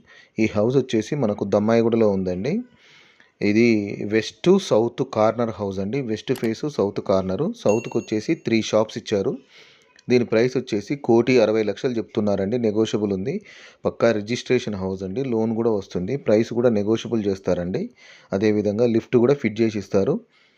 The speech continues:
ఇక్కడ స్టీల్ రైలింగ్ చేసి ఇస్తారండి ఎలివేషన్‌లో. ఈ స్టెప్స్ వచ్చేసి మనకు సెకండ్ ఫ్లోర్‌కి అండి. స్టెప్స్‌కి కూడా ఫ్లోరింగ్ అంతా గ్రానైట్ ఇచ్చారు చూడండి.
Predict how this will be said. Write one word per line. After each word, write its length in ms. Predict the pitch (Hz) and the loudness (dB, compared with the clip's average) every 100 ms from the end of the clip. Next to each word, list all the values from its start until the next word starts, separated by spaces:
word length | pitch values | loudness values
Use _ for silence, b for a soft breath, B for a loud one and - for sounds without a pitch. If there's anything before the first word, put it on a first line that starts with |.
| b b | b b
ఇక్కడ 260 | 95 - 120 | -4 0 0
స్టీల్ 340 | - 110 107 | 2 2 4
రైలింగ్ 280 | 110 107 104 | 2 2 0
చేసి 180 | 98 101 | -2 -6
ఇస్తారండి 420 | 95 101 90 90 | -4 -2 0 0
ఎలివేషన్‌లో. 560 | 92 95 95 - 95 151 269 _ b b b b b b | 0 0 0 -2 -2 -2 -4 _ b b b b b b
ఈ 80 | 101 | -2
స్టెప్స్ 300 | - 110 - | 0 0 0
వచ్చేసి 360 | 127 117 113 151 | 0 0 0 0
మనకు 360 | 123 101 - 139 | -2 -2 -2 -4
సెకండ్ 340 | 127 104 123 113 | -2 -2 -2 0
ఫ్లోర్‌కి 300 | 107 95 87 | -2 -2 -4
అండి. 200 | 87 147 233 _ | -4 -4 -6 _
స్టెప్స్‌కి 400 | - 113 - 127 | -6 -4 -2 -2
కూడా 180 | 123 127 | 2 2
ఫ్లోరింగ్ 460 | 123 113 113 113 110 | 2 2 2 2 0
అంతా 300 | 107 104 143 131 | 0 2 4 4
గ్రానైట్ 460 | 92 104 104 117 117 | 2 0 2 0 0
ఇచ్చారు 340 | 104 - 92 | -2 0 -2
చూడండి. 400 | 90 90 92 98 | 0 -4 -4 -4